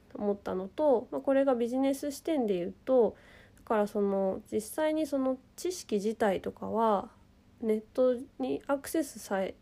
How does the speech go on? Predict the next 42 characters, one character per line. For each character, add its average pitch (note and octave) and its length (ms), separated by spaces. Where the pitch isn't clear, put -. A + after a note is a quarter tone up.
で G3 100
き - 180
れ G3+ 120
ば、 C4 320
う A#3+ 140
ん、 - 20
自 A3 140
分 C4+ 200
が D4 120
知 D#4+ 160
識 - 200
を F#3 40
持 G3 120
っ - 20
て - 160
る - 60
必 - 220
要 G3 80
は F#3 80
な G3 140
い F#3 40
ん E3 80
で F#3+ 80
す - 140
け - 120
ど、 C4+ 420
ま A3 340
あ、 - 160
そ A3 140
の、 G3+ 400
そ B3 120
の C4+ 140
時 C#4+ 300
の G3+ 280
必 - 260
要 A3 140
な G#3 140
情 G3+ 240
報 G3 300
と G#3 120
か、 A#3+ 460
も-、 G#3 120